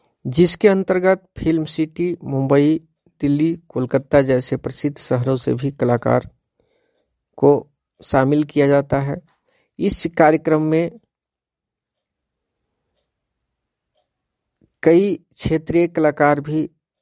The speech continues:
अपनी कला का प्रदर्शन करते हैं।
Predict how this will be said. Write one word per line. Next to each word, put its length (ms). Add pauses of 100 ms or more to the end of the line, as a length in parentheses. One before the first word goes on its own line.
अपनी 300
कला 280
का 220 (880)
प्रदर्शन 480
करते 360
हैं। 300